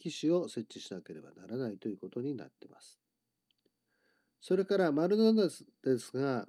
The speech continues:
一段十以上の分譲をする際の宅地建物の所在場所と。この所在場所っていうのは、これ現地だと思ってもらうといいですね。で、この現地についてはですね、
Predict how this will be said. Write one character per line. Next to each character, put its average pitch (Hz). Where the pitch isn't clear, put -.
一 175
段 185
十 196
以 247
上 214
の 127
分 135
譲 135
を 127
す 131
る 127
際 123
の 110
宅 120
地 151
建 143
物 95
の 78
所 -
在 127
場 120
所 120
と。 -
こ 170
の 147
所 190
在 226
場 240
所 277
っ 233
て -
い -
う 262
の 247
は、 -
こ 156
れ 120
現 185
地 123
だ 113
と 98
思 98
っ -
て -
も 87
ら 73
う 76
と -
い -
い -
で -
す -
ね。 170
で、 170
こ 185
の 180
現 262
地 262
に 175
つ 233
い 233
て 220
は 160
で 127
す -
ね、 165